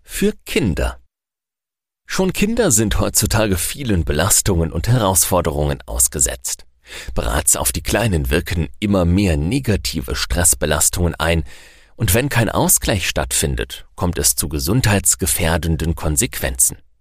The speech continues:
Der frühe Eintritt in die Kita, der Wechsel in eine neue Gruppe im Kindergarten, ein großer Berg an Hausaufgaben und das bereits in der Grundschule.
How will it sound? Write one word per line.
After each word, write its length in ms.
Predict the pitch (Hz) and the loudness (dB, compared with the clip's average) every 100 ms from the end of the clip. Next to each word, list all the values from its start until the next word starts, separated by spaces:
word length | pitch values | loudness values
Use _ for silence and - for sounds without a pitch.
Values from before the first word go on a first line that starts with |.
| _ _ - - - | _ _ -14 -8 -2
Der 80 | 139 | 0
frühe 340 | - 165 185 - | 2 2 0 0
Eintritt 400 | 139 - 160 - | -2 0 0 -2
in 160 | 110 | -8
die 120 | - | -10
Kita, 500 | - 156 147 87 - - _ - | -10 -6 0 0 0 -6 _ -6
der 100 | 73 | -4
Wechsel 400 | 73 - - 69 | -2 0 0 0
in 220 | - 65 | -2 -6
eine 260 | 65 69 69 | -4 -2 0
neue 240 | 71 78 | 2 0
Gruppe 320 | - 90 98 | 0 -2 0
im 140 | 85 82 | -2 0
Kindergarten, 680 | 123 117 101 64 60 - - - - - - | 2 2 2 0 0 -2 -8 -16 -20 -18 -4
ein 120 | 135 | -2
großer 320 | - 165 139 | 2 2 4
Berg 260 | 123 120 127 | 2 2 2
an 160 | 107 92 | 2 2
Hausaufgaben 880 | 139 123 107 - 98 95 98 90 - - - - | 4 4 2 0 0 2 2 0 -2 -10 -20 -14
und 240 | 92 - | -12 -2
das 200 | 90 - | 0 2
bereits 420 | 98 80 85 - | 0 0 0 0
in 80 | - | 0
der 100 | 98 | 0
Grundschule. 720 | 95 143 135 - - 71 - | 0 0 0 0 -2 -4 -6